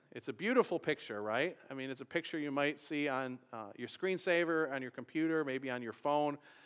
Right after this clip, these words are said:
Uh, maybe it's even a picture that you'd put with a quote on your wall of your office. It's a great picture, and it's, you know, something that's nice to look at.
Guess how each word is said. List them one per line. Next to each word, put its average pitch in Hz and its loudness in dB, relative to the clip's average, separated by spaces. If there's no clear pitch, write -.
Uh, 117 0
maybe 180 2
it's 202 0
even 196 2
a 165 4
picture 185 2
that 160 2
you'd 143 -2
put 170 2
with 151 2
a 139 -2
quote 175 4
on 143 2
your 127 -2
wall 143 6
of 123 -2
your 120 -8
office. 139 0
It's - -14
a - -12
great 233 8
picture, 185 4
and 147 -2
it's, - -10
you 147 -6
know, 143 -4
something 185 0
that's 165 -4
nice 170 0
to 180 -4
look 170 2
at. 120 2